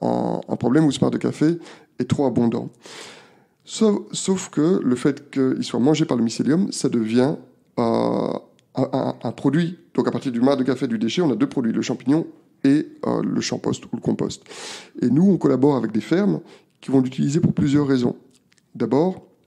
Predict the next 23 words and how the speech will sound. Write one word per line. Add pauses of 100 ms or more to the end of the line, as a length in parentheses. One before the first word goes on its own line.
(240)
il
y
a, (160)
euh,
dans
ce
champost
encore
de
la
paille,
parce
qu'on
a
mélangé
le
marc
de
café
avec
de
la
paille,